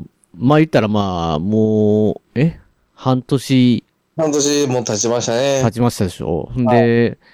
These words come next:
Speaker 1: 実際そうなんですけど、どう、どう、う-、こう、自分でこう、独立してね、飲食店を開くっていう、もう、もうなんか僕からすると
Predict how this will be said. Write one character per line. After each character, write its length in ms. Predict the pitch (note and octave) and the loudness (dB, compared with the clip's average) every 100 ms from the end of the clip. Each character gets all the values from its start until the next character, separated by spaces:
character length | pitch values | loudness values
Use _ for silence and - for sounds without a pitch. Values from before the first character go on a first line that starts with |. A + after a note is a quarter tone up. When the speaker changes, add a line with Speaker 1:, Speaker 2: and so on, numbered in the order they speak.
| _ _ _ | _ _ _
Speaker 1:
実 80 | A#2+ | -8
際 140 | - | -2
そ 100 | C#3+ | 2
う 20 | G#3+ | 2
な 60 | |
ん 40 | B2+ | 2
で 80 | |
す 60 | A#2+ | -4
け 60 | A#2 | -4
ど、 60 | |
ど 260 | B2+ A3 D3 | 2 2 2
う、 80 | G#2+ | 0
ど 460 | D3 A#3 A#3+ - - _ - | 2 2 2 -2 -14 _ -8
う、 140 | C3 | -6
う-、 80 | A#2+ _ _ _ | -8 _ _ _
こ 220 | A#2+ - _ _ _ _ _ - | -4 -4 _ _ _ _ _ -10
う、 20 | |
自 500 | A2+ A2 C3 D3+ E3+ | -10 -4 0 2 2
分 400 | E3+ F3+ F3+ F#3 | 2 2 2 0
で 160 | F#3 F#3 | 0 0
こ 720 | - E3+ E3 D#3+ D#3 C3+ - | 0 2 4 4 2 0 -6
う、 40 | A2+ A2 | -12 -2
独 240 | C#3+ D#3+ | -2 0
立 160 | D#3 E3+ | -2 -4
し 100 | - | -4
て 80 | |
ね、 220 | F#2+ A2 E3 _ _ _ _ | -4 -4 -6 _ _ _ _
飲 220 | - B2+ D3 | -2 0 0
食 320 | D#3 D3+ G3+ | 0 -2 0
店 240 | D#3 G2 | 0 0
を 80 | F2+ | -6
開 340 | - - C#3 | -8 -2 0
く 160 | C#3+ - | 0 -2
っ 40 | |
て 180 | C#3 - | -6 -6
い 120 | - | -4
う、 260 | F#2+ F2+ - - - - - - - - _ _ | 0 0 -2 -8 -20 -20 -20 -20 -20 -20 _ _
も 140 | - A2 | -8 -4
う、 20 | |
も 220 | A2 D3+ | 0 0
う 20 | |
な 120 | C3 G3 | 2 0
ん 20 | |
か 60 | |
僕 180 | B2+ C#3 | 0 0
か 80 | A3 | 2
ら 60 | F3+ | 0
す 140 | - | 0
る 120 | A#2+ | -2
と 580 | - - G#2 F#2+ C#2 G1+ | -2 -4 0 0 0 -4